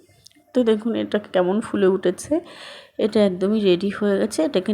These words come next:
নামিয়ে নিলাম। এরপর আর একটা নানপুরি দিয়ে দিলাম। এরকম উল্টে উল্টে একটু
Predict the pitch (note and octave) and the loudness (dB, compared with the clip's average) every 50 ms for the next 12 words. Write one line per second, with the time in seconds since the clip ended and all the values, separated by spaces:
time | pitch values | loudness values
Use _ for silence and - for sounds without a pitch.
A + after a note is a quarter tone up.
0 | G#3 G3+ F#3+ F#3+ G3 G3+ G3+ G3+ G#3 F#3+ G#3+ B3+ C#4 - - - - - - - | 0 2 0 0 0 0 0 0 0 0 0 -2 -2 -4 -10 -18 -18 -18 -16 -8
1 | - B3 B3 A#3+ C#4 C#4+ C#4+ A#3 G3 F#3+ F3 E3+ F3 E3+ - G3+ G3+ G#3 G3+ G3+ | -4 -4 0 4 4 6 6 6 4 4 4 4 2 0 0 0 2 2 2 0
2 | G3+ G3+ G#3 G#3 G#3 G3+ G#3+ G#3 G#3 G3+ G3 G#3+ G3+ A3+ C4 F4+ F4+ - - - | 0 0 -2 -2 0 0 0 0 0 0 0 0 -2 0 -2 -2 -4 -8 -16 -20
3 | - - - - - - - - - - - - A#3 A3+ - C4 B3+ - - G#3 | -20 -20 -20 -20 -20 -20 -20 -20 -18 -6 -2 0 0 0 0 -2 -2 -2 -2 -2
4 | G#3 F#3 - G3 G3 G3 G3 G3 D4+ F#4 F#4+ - - - - - - - - | -2 -2 -2 0 0 -2 -2 -2 -4 -6 -6 -8 -12 -16 -18 -18 -12 -8 -8